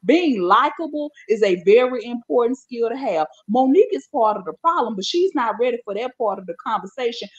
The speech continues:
about why nobody wants to deal with her. She just wants to be this, I'm right, you're wrong, apologize to me, better yet,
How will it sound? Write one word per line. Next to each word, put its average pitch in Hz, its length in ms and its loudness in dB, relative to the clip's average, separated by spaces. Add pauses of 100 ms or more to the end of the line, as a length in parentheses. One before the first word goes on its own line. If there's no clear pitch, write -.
(120)
about 196 360 4
why 240 220 4
nobody 196 580 0
wants 185 380 -12
to 175 140 -4
deal 233 280 2
with 175 160 -2
her. 160 160 2 (180)
She 339 220 2
just 269 200 0
wants 254 220 -2
to 226 60 -2
be 233 180 -6
this, 202 180 4 (200)
I'm 269 280 8
right, 226 240 8 (140)
you're 254 320 8
wrong, 226 280 8 (100)
apologize 226 760 6 (120)
to 302 60 2
me, 240 280 2 (140)
better 254 240 8
yet, 254 240 4